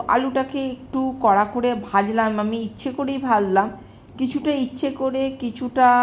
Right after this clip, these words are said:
একটু হাই ফ্লেমে দিয়ে দিয়েছিলাম বলে হয়তো একটু বেশি ভাজা হয়ে গেছে। যাই হোক, আলুগুলো তুলে নিলাম। এবার ওই তেলেই ফোড়ন দিলাম দারচিনি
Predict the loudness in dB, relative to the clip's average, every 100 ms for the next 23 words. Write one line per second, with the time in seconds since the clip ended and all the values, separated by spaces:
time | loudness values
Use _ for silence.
0 | 6 4 0 -2 0 2 0 -2 -4 -2
1 | -2 -4 -4 -2 0 0 0 2 0 0
2 | -4 -4 -4 -4 -4 -4 -2 0 0 0
3 | 0 0 -2 -8 -8 -18 -20 2 4 4
4 | 2 -2 -8 -16 -20 -20 -20 -20 -20 -20
5 | -20 -12 -12 -2 0 0 -2 -4 -2 0
6 | 0 0 -2 -6 -16 -10 2 6 6 4
7 | 0 2 0 0 2 2 0 -4 -14 -20
8 | -20 -20 -20 -20 -20 -20 -20 -20 -20 -10
9 | 2 4 4 0 0 2 2 -2 -10 -16
10 | -20 -20 -20 -20 -20 -16 -16 -14 -18 -20
11 | -20 -20 -20 -20 -20 -20 -20 -20 -20 -20
12 | -20 -20 -20 -20 -20 -20 -20 -20 -20 -18
13 | -2 2 2 2 -8 -8 -6